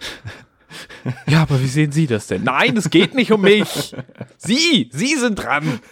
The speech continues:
Speaker 2: Frau Will.
Speaker 1: Sie kommen, kommt da einfach nicht
Speaker 2: Jetzt
Speaker 1: raus
Speaker 2: bleiben
Speaker 1: aus
Speaker 2: Sie doch
Speaker 1: dieser
Speaker 2: mal
Speaker 1: Rolle.
Speaker 2: ruhig. Nein, Sie sollen sich aufregen, nicht ich.“
Speaker 1: Kommt da einfach nicht, nicht raus.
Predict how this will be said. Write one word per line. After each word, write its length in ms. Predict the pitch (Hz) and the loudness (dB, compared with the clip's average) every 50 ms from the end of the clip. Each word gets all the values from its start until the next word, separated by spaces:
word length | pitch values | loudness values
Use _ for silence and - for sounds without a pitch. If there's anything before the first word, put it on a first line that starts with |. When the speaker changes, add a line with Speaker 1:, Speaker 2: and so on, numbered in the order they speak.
| _ - 139 - - - 139 - | _ -14 -14 -12 -12 -14 -14 -4
Speaker 2:
Frau 160 | - 147 156 | -2 0 0
Will. 400 | 208 294 311 320 277 175 131 233 240 - 160 | 2 2 2 2 2 2 0 -2 -6 -8 -14
Speaker 1:
Sie 220 | - - - - - | -18 -18 -16 -16 -10
kommen, 240 | - - 135 135 - - - 190 202 190 143 - | -6 -6 -6 -6 -6 -8 -10 -10 -10 -10 -10 -10
kommt 200 | - 113 117 - | -10 -8 -8 -6
da 60 | 73 | -6
einfach 220 | 82 98 - 127 | -6 -6 -6 -6
nicht 180 | 117 110 104 - | -6 -6 -6 -2
Speaker 2:
Jetzt 40 | 87 | 0
Speaker 1:
raus 120 | 90 123 147 | 0 2 4
Speaker 2:
bleiben 140 | 147 160 | 4 2
Speaker 1:
aus 60 | 175 170 | 2 2
Speaker 2:
Sie 80 | 165 | 2
doch 100 | 143 147 | 2 0
Speaker 1:
dieser 100 | 151 147 | 2 0
Speaker 2:
mal 60 | 147 135 | 0 0
Speaker 1:
Rolle. 120 | 127 127 120 | 0 0 0
Speaker 2:
ruhig. 260 | 104 95 95 - - | 0 -2 -4 -4 -2
Nein, 320 | 123 156 196 262 285 233 | 0 0 0 0 0 0
Sie 160 | 202 220 269 | 0 2 0
sollen 260 | 285 233 247 240 233 190 | 2 4 4 2 2 2
sich 200 | 190 175 - 147 | -2 -2 0 2
aufregen, 440 | 180 190 165 156 165 160 165 160 | 2 2 0 0 -2 -2 -2 0
nicht 160 | 175 240 214 233 | -2 -2 0 0
ich.“ 400 | 190 226 196 - - - - _ _ _ _ _ _ _ _ _ _ _ _ _ _ _ | 0 -2 -2 -4 -8 -18 -20 _ _ _ _ _ _ _ _ _ _ _ _ _ _ _
Speaker 1:
Kommt 180 | - 98 95 - | -12 -10 -10 -8
da 40 | |
einfach 280 | - - 95 - - 110 | -8 -8 -8 -8 -8 -6
nicht, 360 | 107 98 104 - - - - _ _ _ _ - - - - - _ _ _ | -6 -6 -8 -10 -12 -18 -20 _ _ _ _ -20 -20 -20 -20 -20 _ _ _
nicht 260 | - 95 - - - | -12 -10 -10 -6 -4
raus. 400 | 95 113 98 82 - - - | -2 -2 0 -2 -4 -8 -12